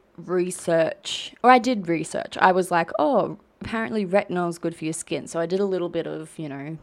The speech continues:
TikToking research. Um, and I was like, "Oh, yeah, cool." And everyone on there was like,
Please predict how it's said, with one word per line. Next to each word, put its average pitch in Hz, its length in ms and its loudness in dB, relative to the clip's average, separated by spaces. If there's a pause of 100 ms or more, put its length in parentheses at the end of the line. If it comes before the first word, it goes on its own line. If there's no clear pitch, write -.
TikToking 165 920 -10
research. 156 580 -8 (420)
Um, 160 680 -6 (440)
and 185 100 -2
I 175 60 0
was 170 100 -4
like, 185 120 -2
"Oh, 381 100 2
yeah, 233 180 4
cool." 233 240 -2
And 175 200 -4
everyone 214 360 -2
on 196 120 -2
there 185 140 0
was 170 160 -8
like, 165 180 -6